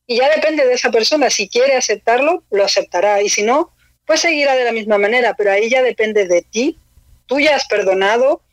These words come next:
ya has soltado, y ahora eres tú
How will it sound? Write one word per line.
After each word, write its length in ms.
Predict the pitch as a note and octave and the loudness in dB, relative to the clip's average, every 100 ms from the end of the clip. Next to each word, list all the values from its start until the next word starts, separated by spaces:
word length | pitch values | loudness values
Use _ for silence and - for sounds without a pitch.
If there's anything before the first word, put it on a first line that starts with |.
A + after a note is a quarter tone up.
| _ - | _ -4
ya 180 | A3+ | -2
has 100 | C4+ | 0
soltado, 720 | - F#3+ F3+ G#3 G#3 A#3 D4+ G4 | 0 -2 -2 -2 0 2 0 0
y 120 | G#3+ | 0
ahora 400 | G3+ G3+ A#3 C4+ | 2 2 0 0
eres 320 | B3 F#3+ - | 0 -2 -6
tú 260 | - C4 | -2 0